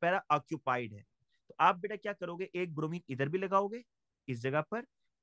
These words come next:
और double bond को भी खत्म करके वहां पर आपने bromine attach करना है। तो ये आपका product बनने जा रहा है जी।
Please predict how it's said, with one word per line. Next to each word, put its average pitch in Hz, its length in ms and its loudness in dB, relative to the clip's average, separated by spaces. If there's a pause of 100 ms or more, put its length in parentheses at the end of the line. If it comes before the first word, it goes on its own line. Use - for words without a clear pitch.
और 160 160 6
double 180 300 4
bond 170 240 2
को 165 100 -2
भी 196 120 0
खत्म 151 280 -6
करके 135 280 -4
वहां 120 260 0
पर 202 220 4 (160)
आपने 120 380 2
bromine 127 380 2
attach 120 340 -2
करना 104 320 0
है। 120 160 2
तो - 640 -8
ये 220 80 10
आपका 202 240 10
product 147 340 8
बनने 113 220 0
जा 98 140 -2
रहा 95 80 -6
है 98 60 -4
जी। - 120 -18